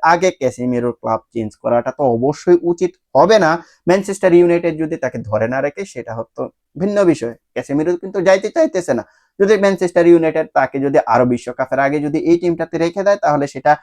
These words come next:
যেমন ক্যাসিমিরোর জন্য ভালো হবে, at the same time ব্রাজিল জাতীয় দলের জন্য কিন্তু একটা ভালো হবে। কারণ এই খা-, এখন থেকে বিশ্বকাপের আগের মুহূর্তে আর তেমন কিছু সময় নাই। তিনি নতুন ক্লাবে যাবে, ওইখানে গিয়ে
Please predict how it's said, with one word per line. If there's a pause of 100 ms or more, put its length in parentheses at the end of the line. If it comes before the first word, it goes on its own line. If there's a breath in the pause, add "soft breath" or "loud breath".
(260 soft breath)
যেমন
ক্যাসিমিরোর
জন্য
ভালো
হবে,
at
the
same
time
ব্রাজিল
জাতীয়
দলের (100)
জন্য
কিন্তু
একটা (340 soft breath)
ভালো
হবে। (100)
কারণ (300)
এই
খা-,
এখন
থেকে
বিশ্বকাপের
আগের
মুহূর্তে
আর
তেমন
কিছু
সময়
নাই।
তিনি
নতুন
ক্লাবে
যাবে,
ওইখানে
গিয়ে